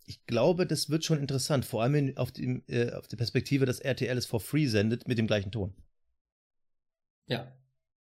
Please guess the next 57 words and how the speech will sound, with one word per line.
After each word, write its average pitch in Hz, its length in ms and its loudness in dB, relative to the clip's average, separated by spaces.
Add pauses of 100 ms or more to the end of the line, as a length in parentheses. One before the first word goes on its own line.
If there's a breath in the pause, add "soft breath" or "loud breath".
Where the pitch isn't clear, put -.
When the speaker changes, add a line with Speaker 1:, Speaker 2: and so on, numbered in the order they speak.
(120)
Speaker 2:
gut, 135 200 -4
da 123 60 2
gebe 120 120 -2
ich - 60 -10
dir 120 80 -2
recht. 101 260 -10 (180 soft breath)
Aber 131 140 2
das 127 80 6
Schöne 180 220 4
ist 139 120 0
ja, 165 340 0 (100)
wir 156 260 4
werden's 202 160 4
ausprobieren 160 720 2 (480)
und 147 220 -2
wer 143 120 6
sich 151 120 -2
von 151 100 0
euch 151 100 2
noch 156 140 2
nicht 175 140 2
schlüssig 180 280 4
ist, 160 220 0
soll - 300 0
ich 147 40 0
das 147 100 -2
machen 160 200 0
oder 147 120 4
nicht, 185 300 4 (420 loud breath)
einfach 180 280 6
mal 175 140 6
auf 160 60 4
unseren 160 180 0
Podcast 160 360 -2
warten, 147 320 -2
denn 135 160 2
wir 156 80 2
werden 151 140 4
natürlich 151 200 -2
nicht 131 120 -2
sagen, 139 400 -2 (400)
ist 135 180 2
das 139 120 0
jetzt 139 160 -4
eine 131 80 -4
gute 147 140 0
Sache 131 460 0 (220)
oder 147 200 4
eben 127 160 4
nicht - 180 2
oder 147 100 2
nur 147 140 4
was 151 120 0
für 131 180 0
Hardcore 156 400 2
eingefleischte 151 440 0
Formel-eins-Fans. 165 800 -2